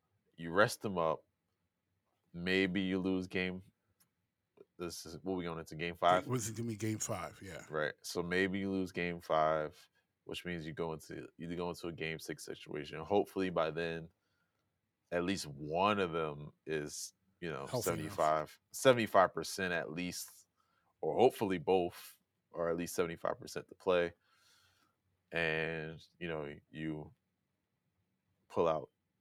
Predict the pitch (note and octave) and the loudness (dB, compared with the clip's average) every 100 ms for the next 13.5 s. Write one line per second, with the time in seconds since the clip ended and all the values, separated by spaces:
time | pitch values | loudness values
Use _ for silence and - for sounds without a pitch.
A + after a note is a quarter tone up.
0 | _ - E2+ E2 - F2+ D#2+ - - - | _ -12 -10 -8 -2 0 0 -4 -8 -10
1 | - _ _ _ _ _ _ - D2+ D2+ | -14 _ _ _ _ _ _ -14 -10 -6
2 | D2+ D2 D2 - F2 D2 C#2+ D#2 D#2+ D#2 | -6 -6 -10 -8 -6 -6 -6 -6 -6 -6
3 | D#2+ D2+ - - D2 D2 D2+ D2 D2 D#2 | -6 -6 -8 -8 -10 -10 -10 -10 -10 0
4 | F2 D#2+ D#2 - _ _ _ _ _ _ | 2 2 -2 -12 _ _ _ _ _ _
5 | _ _ _ - D2 D2 D2+ D2+ D2 D2+ | _ _ _ -4 -2 0 -2 -4 -6 -12
6 | _ _ _ _ _ _ _ _ _ _ | _ _ _ _ _ _ _ _ _ _
7 | _ _ - C#2+ C2+ - - E2+ D2 E2 | _ _ -8 -6 -6 -10 -6 -4 -4 -6
8 | - A#2 G2+ F#2 F2 F2 A2 C3 C#3 - | -4 -4 -4 -4 -6 2 12 12 12 4
9 | A2+ A#2 A#2+ - A#2+ - F#2 G#2+ - C#3+ | 0 0 0 6 6 6 4 4 12 12
10 | E3+ C#3 B2+ B2+ A2+ F#2+ F2 E2 D#2+ D2 | 12 10 6 6 2 4 4 4 0 -4
11 | D2 - - - - _ _ _ _ - | -10 -10 -12 -14 -20 _ _ _ _ 4
12 | E3 - C#3 - A#2+ - G#2+ G2+ - _ | 6 6 2 2 0 -2 -6 -8 -16 _
13 | _ _ - B2 | _ _ -6 0